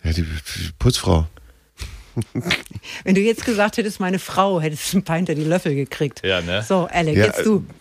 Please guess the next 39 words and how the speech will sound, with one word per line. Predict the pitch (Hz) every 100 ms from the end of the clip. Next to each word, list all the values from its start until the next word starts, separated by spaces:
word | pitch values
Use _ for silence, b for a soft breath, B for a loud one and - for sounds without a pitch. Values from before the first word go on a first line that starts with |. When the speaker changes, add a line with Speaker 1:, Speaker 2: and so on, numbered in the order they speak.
| _
Speaker 3:
Ähm, | 110 117 120 123 123 117 98
das | - - -
ist | 90 90
ja | 78
schwierig, | - - - 90 90
so | 87
ein | 85
Thema. | 92 95 87 B B B
Ich | - 147
bin, | 165 165
ich, | 160 156
ich | 151 143 139
staubsauge | - 190 233 - 127 95 85
gern. | 104 92 85
Das | 92
klingt | 113 160
total | 156 151 151
beknackt, | 139 165 170 147
aber | 98 95 98
ich | -
finde, | - 67 64 60 85 87
äh, | -
Staubsaugen | - 117 135 131 131 123
hat | 123 -
was, | 123 -
äh, | - 110 110 107 B B B B B - -
ja, | 110 147
wie | 127
sagt | 160
man, | 147
was | 104 98
Medita-, | 113 160 180 165 -
Speaker 1:
Meditatives. | 120
Speaker 3:
Meditatives. | 147 190 196 185 180 220 226 110 104
Ich | 92
kann | 135 143
da | 147
abschalten. | 185 - 135 107
Ich | 107